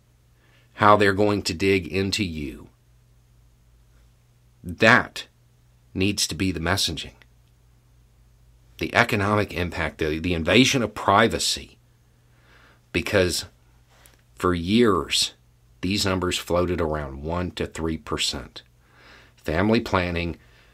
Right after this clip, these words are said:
and women's rights, they're not on the ballot. Right now, it's up to thirty. Those that were surveyed after the decision came down, thirty percent.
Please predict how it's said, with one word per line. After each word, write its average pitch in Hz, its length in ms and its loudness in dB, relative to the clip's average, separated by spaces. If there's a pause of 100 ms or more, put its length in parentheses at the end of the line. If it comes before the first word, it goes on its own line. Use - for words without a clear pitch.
(280)
and 73 180 -8
women's 98 320 2
rights, 104 560 0 (1080)
they're 87 120 0
not 87 260 2
on 76 160 0
the 67 80 -8
ballot. - 540 -14 (1200)
Right 95 320 4
now, 98 480 2 (360)
it's - 220 -2
up 98 160 -2
to 87 260 -2
thirty. 104 540 0 (960)
Those 107 340 4
that 120 100 4
were 107 140 0
surveyed 92 580 2
after 120 360 4
the 139 140 2
decision 117 460 2
came 101 240 0
down, 90 440 -4 (680)
thirty 92 360 4
percent. - 600 -6